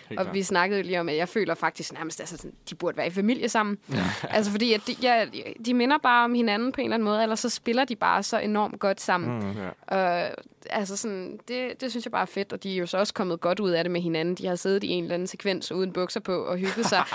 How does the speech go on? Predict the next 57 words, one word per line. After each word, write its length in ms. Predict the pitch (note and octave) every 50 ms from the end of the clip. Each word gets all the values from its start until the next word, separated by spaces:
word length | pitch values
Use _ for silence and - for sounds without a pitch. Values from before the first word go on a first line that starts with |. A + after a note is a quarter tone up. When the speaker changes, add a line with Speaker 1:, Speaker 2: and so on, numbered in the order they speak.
| A#2 -
Speaker 3:
Ja. 560 | A2+ G2+ F#2+ - - - G#3+ G#3 G3+ G3 F#3+
Speaker 2:
Øh, 60 | -
så 320 | - - G#3 F#3+ F#3 F#3 F#3
Speaker 3:
Præcis. 340 | F3+ G#2 F#2 - - - - - - - - - - - - - - _ _ _ - - F#3+
Speaker 2:
der 80 | A3 A3
Speaker 3:
Hvad 20 |
Speaker 2:
må 60 | A#3
Speaker 3:
var 60 | A#3+
det, 40 | A#3+
Speaker 2:
være 80 | B3 B3+
Speaker 3:
hvad 0 |
Speaker 2:
et 40 | C4
Speaker 3:
er 60 | B3
det, 60 | G3+
Speaker 2:
eller 120 | E3 F3 F3
Speaker 3:
hvad 80 | -
er 20 | -
Speaker 2:
andet. 60 | -
Speaker 3:
det 80 | E3 D#3+
nu 100 | D#3 C#3+
for 100 | D#3+ D3
en 60 | B2+
sekvens, 320 | C3 C3 C3+ C#3 B2+ -
hvor 100 | - B2+
de 100 | A#2+ B2
sidder 160 | B2+ C3+ B2
uden 160 | A#2+ B2 B2 A#2+
bukser 240 | A#2+ A#2+ - C#3 C3
Speaker 2:
Jamen, 120 | A3+ A3+
Speaker 3:
på? 40 | - -
Speaker 2:
de 100 | B3 A#3
er 40 | -
oppe 180 | G#3+ A3+ C4+
at 60 | C4+
flyve 220 | - - B3+ C4+ B3+
på 80 | -
et 20 | A#3+
eller 120 | - G3
andet 120 | F#3+ G#3 -
tidspunkt 300 | - - - G3+ G3 -
i 40 |
sådan 180 | F3 - F#3 F3
en 100 | E3+ E3+
kæmpestor 640 | - - F#3 F#3 G#3 G3 - F#3 F3 E3+ - - - - -
luftballon, 640 | - G3 G3+ G#3 - - G3 F#3 E3+ E3+ E3 E3 F#3+
Speaker 3:
Aha, 80 | - -
Speaker 2:
eller 100 | - -
Speaker 3:
det 40 |
er 40 | F#3+
rigtigt. 120 | F#3 F3+ - E3+
Speaker 2:
varmluftballon, 640 | F3+ G3 G#3+ G#3 F#3+ - - G3 F#3+ F#3 F3 F3 F3+ - - - - - - - -
øh, 320 | G3 G3 F#3 F3+ F3 E3+ E3+ -
øhm, 380 | - A#2+ A2+ G#2 - - - - - - B3 -
hvor 160 | - F#3+ F3+
den 380 | F3 - F#3 F3 F3 E3+ F3 F#3
vender 220 | G3 F#3 G3+ A3
om, 300 | G#3+ - F#3 F#3 - -